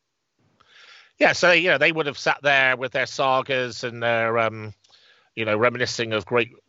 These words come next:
great, um, heroes and all this sort of thing. So, um, no, so it's, it's, it's an, an amazing time. And, um, I suppose, um, before we, we, we, we leave,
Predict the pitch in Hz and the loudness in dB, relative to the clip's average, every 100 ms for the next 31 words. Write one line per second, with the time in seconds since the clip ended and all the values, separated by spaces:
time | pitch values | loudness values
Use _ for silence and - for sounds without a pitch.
0 | - 113 107 - - 107 101 101 - 113 | -4 -2 -2 -6 0 0 0 -6 -4 0
1 | 107 104 101 104 107 110 - 101 90 98 | 2 2 0 -4 -2 -2 -2 -4 2 2
2 | 95 - _ _ _ - _ - - 120 | 2 -6 _ _ _ -20 _ -16 -2 4
3 | 117 110 110 110 98 _ _ _ _ _ | 4 6 4 2 -6 _ _ _ _ _
4 | _ - _ _ _ _ - 196 156 143 | _ -20 _ _ _ _ 2 4 6 4
5 | 135 - 147 131 143 139 143 139 139 143 | 2 -2 -4 -2 -4 -4 2 0 2 -2
6 | 139 139 139 147 143 123 127 117 151 127 | 0 0 2 2 0 -6 -8 0 4 4
7 | 98 101 107 117 117 117 113 113 - _ | 2 -6 -6 -4 -2 0 -2 -4 -18 _
8 | _ _ - 113 151 139 117 139 127 113 | _ _ -8 0 2 2 -2 2 2 0
9 | 117 139 123 123 113 101 113 107 107 117 | -8 -6 -4 -4 -4 -8 -12 -12 -8 -10
10 | 98 110 107 123 113 101 - | -8 -8 -2 -2 -2 -8 -14